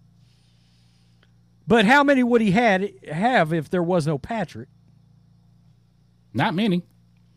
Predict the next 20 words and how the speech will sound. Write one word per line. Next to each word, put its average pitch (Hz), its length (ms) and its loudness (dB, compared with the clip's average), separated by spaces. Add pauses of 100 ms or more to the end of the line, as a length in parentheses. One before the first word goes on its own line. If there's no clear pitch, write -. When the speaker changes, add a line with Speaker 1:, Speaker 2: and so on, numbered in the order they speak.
(120)
Speaker 1:
Right. 92 320 -12 (340)
<laughs> - 260 -20 (200)
Speaker 2:
Not 233 140 -4 (220)
Speaker 1:
Right. 165 220 -2
Speaker 2:
many. 160 300 -2 (260)
So 117 300 -8
Speaker 1:
Yeah. 156 220 -6 (580)
And, 226 240 -4
and 247 220 -2
I've 294 160 -2
said 269 240 0
this 220 120 0
before. 240 520 -2
I'll 185 120 -2
say 214 220 -4
it 175 60 -2
again. 185 480 -6
I 170 100 -8
mean, 170 280 -8 (340)
Patrick, 185 540 -4